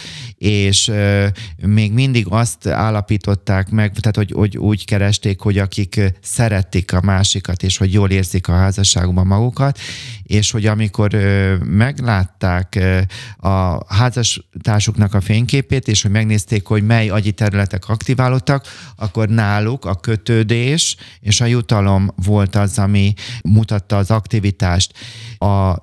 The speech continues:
szerelemnek a megmaradása, vagy a vonzalom, tehát majd vissza fogunk térni, az, mert van itt azért egy komolyabb elmélet is, hogy, ö, itt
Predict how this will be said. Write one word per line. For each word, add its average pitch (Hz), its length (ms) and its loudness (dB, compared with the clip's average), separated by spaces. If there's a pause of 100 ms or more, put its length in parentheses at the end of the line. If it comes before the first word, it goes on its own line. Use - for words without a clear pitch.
szerelemnek 110 1200 0
a 98 420 2
megmaradása, 107 1160 0
vagy 101 160 2
a 104 100 2
vonzalom, 104 640 2
tehát - 320 -4 (360)
majd 95 220 2 (200)
vissza 107 360 0
fogunk 98 400 0
térni, 107 420 2
az, 98 300 0
mert 101 180 0
van 107 140 0
itt 104 160 -2
azért 95 260 0
egy 92 60 -2
komolyabb 95 640 0
elmélet 98 640 -2
is, 123 200 -2 (500)
hogy, 113 320 0
ö, 110 300 4 (720)
itt - 280 -4